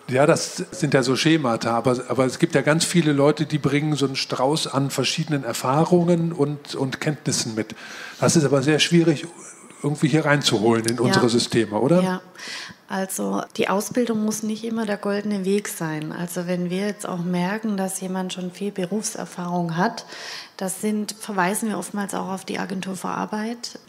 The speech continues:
Speaker 2: und weisen auch darauf hin, dass wenn man im Ausland einen Ausbildungsberuf erlernt hat, gibt's je nachdem, äh, wie der Referenzberuf ist,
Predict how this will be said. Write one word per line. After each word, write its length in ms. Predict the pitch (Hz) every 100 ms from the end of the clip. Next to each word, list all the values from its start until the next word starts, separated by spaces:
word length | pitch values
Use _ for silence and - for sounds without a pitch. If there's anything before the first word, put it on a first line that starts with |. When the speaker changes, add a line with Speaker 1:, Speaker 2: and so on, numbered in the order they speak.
| -
Speaker 2:
und 500 | 202 190 190 - -
weisen 320 | 185 202 214
auch 140 | 214 196
darauf 280 | - 196 -
hin, 440 | 202 220 220 190
dass 380 | 170 165 - 165
wenn 260 | 185 226 247
man 300 | 208 185 180
im 200 | 190 180
Ausland 640 | 190 226 - 208 196 -
einen 220 | 180 175
Ausbildungsberuf 1200 | - 202 - 202 190 185 - 180 196 220 214 - - - -
erlernt 580 | 185 185 180 208 208 -
hat, 360 | 180 165 - - - - - -
gibt's 420 | 220 220 - -
je 200 | 185 196
nachdem, 680 | 208 190 - 190 226 254 233
äh, 340 | 185 190 180
wie 80 | 196
der 160 | 196
Referenzberuf 960 | 185 185 180 175 185 185 - 180 180 -
ist, 460 | - 233 247 -